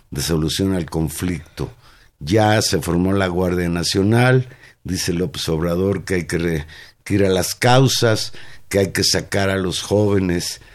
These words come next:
de la vagancia, a los jóvenes hay que darles oportunidades para que no caigan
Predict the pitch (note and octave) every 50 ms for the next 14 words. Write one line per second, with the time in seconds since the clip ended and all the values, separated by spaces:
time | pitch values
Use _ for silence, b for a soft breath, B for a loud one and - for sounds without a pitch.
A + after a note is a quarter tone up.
0 | B B B B - D2 D2+ F2 E2+ E2+ E2 E2 F2+ F#2 F2 G2 A2 A#2 A#2+ A#2+
1 | A2+ G2+ - - G2+ G2 F#2 F2+ E2+ - - - F#2+ G2+ F#2+ G2 F#2+ F#2 F2+ E2+
2 | - - - B B B B B B B _ _ _ _ _ - - - G#2+ G2
3 | - G#2 G2 G2+ G2+ G2 G2 - - F2+ D2+ - F#2 F2 E2 - F#2+ F#2+ G2 G2
4 | G2+ G#2+ G#2 G#2+ G#2+ G2+ - - - E2 D#2+ E2 D#2+ D#2+ - E2 F2 F#2+ G2+ G2+
5 | F2+ D2 - - G2 F#2+ F#2+ F#2+ F2 E2 E2+ D#2+ D#2+ D2+ D2+